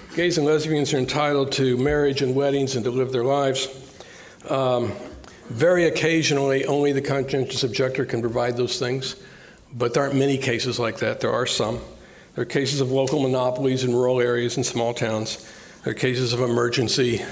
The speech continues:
uh, medical treatment. Um, <clears throat> but for the most part,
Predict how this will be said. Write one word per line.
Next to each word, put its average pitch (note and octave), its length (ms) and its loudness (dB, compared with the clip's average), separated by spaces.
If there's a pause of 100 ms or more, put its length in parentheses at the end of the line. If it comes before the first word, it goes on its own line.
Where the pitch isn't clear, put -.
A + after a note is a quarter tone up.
(160)
uh, A#2+ 200 0
medical A#2+ 340 0
treatment. G#2+ 400 -4 (540)
Um, A#2+ 400 -2 (340)
<clears throat> - 60 -12
but C#3+ 160 0
for F3 100 2
the F3 80 4
most G3+ 320 2
part, B2+ 300 2